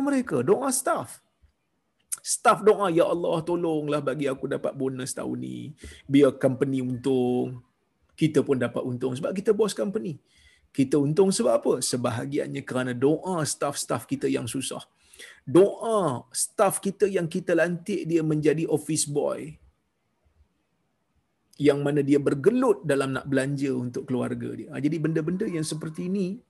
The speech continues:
Nabi sallallahu alaihi wasallam nak ingatkan kita supaya kita tawaduk, supaya kita jangan bangga diri sangat melebihi orang lain, supaya kita tak sombong, supaya kita tak pandang rendah pada orang-orang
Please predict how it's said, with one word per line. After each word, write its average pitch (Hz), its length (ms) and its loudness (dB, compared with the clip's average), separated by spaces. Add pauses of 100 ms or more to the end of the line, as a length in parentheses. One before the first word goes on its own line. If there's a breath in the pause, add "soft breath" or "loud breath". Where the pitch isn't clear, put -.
(580)
Nabi 127 240 0
sallallahu 120 640 -2
alaihi 120 460 -6
wasallam 120 560 -6
nak - 80 -12
ingatkan 123 500 -8
kita 123 300 -6
supaya 123 320 0
kita 127 240 0
tawaduk, 123 640 2 (240 loud breath)
supaya 131 400 4
kita 135 260 4
jangan 131 460 4
bangga 131 340 4
diri 127 320 6
sangat 135 320 0
melebihi 127 560 6
orang 127 240 2
lain, 123 320 2
supaya 127 380 2
kita 131 260 2
tak - 300 -4
sombong, 131 680 2 (320 loud breath)
supaya 147 400 8
kita 156 300 4
tak - 180 -2
pandang 180 300 2
rendah 202 420 0
pada 170 160 2
orang-orang 196 800 2